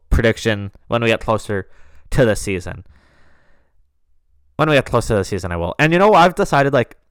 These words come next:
a lot of, like, King, I've, I've thought about when I'm gonna talk about Kings, like, projection lines and stuff like that. I wanna wait till we have some more clarity. And which we're getting. I'm talking about that. Like, we're getting more clarity on when the season's gonna start, but I wanna get more into that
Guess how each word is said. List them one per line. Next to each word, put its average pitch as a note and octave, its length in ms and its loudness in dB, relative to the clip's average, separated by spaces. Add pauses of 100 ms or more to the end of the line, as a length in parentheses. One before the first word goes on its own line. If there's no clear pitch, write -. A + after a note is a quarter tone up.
(160)
a C3 60 0
lot D#3+ 180 6
of, F#3+ 60 6
like, - 320 0
King, B2+ 320 0 (100)
I've, C3+ 260 4
I've B2+ 220 0
thought D3+ 240 4
about D3+ 180 0
when A#2+ 120 2
I'm A#2+ 80 -2
gonna A#2+ 120 -2
talk - 280 -2
about G#2 240 0 (520)
Kings, A#2+ 680 -4 (160)
like, - 280 -4
projection B2 500 0
lines A#2 360 0
and A2 80 -6
stuff A#2+ 160 -2
like A#2 140 -4
that. A2+ 340 0 (500)
I C#3+ 140 6
wanna G#3 160 6
wait F#3 160 6
till E3 80 4
we D#3+ 60 8
have C#3+ 120 4
some C#3 120 -2
more B2+ 100 4
clarity. F#2 480 -2 (380)
And B2+ 200 0 (100)
which B2+ 200 0
we're B2 100 6
getting. G2 520 0
I'm A2 100 -2
talking A2 320 0
about G2 140 -2
that. F#2+ 300 0
Like, G2+ 200 -4
we're A2+ 100 0
getting A2+ 240 0
more G#2+ 140 0
clarity A2 300 -2
on G#2 80 -2
when G#2+ 80 -4
the G#2 80 -8
season's G#2 320 -8
gonna A2 120 -6
start, B2 220 -2
but B2 80 -2
I C3 60 2
wanna D#3+ 160 -2
get D3+ 120 0
more B2 160 2
into A#2+ 120 0
that A2+ 280 -2